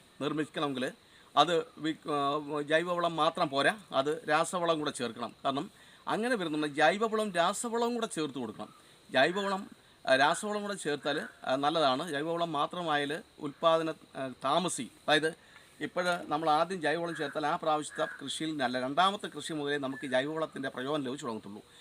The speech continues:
ഒപ്പം രാസവളം ജൈവവളം കൂടി ചേർക്കുകയാണെങ്കിൽ നമുക്ക് ആദ്യ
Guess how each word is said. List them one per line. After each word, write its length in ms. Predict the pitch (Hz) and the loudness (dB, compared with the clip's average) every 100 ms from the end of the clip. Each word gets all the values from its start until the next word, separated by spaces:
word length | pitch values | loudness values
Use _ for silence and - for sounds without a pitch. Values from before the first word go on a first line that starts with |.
| - - | -20 -8
ഒപ്പം 160 | 139 180 220 | -4 0 4
രാസവളം 440 | 226 - 220 220 196 | 4 4 2 2 4
ജൈവവളം 420 | 156 190 214 220 220 | 4 4 2 2 0
കൂടി 120 | 202 185 | -4 -2
ചേർക്കുകയാണെങ്കിൽ 560 | 151 156 147 135 123 151 - | -2 -2 -2 -2 -2 -10 -10
നമുക്ക് 240 | 131 151 139 143 | -8 -6 -4 -2
ആദ്യ 200 | 185 | -2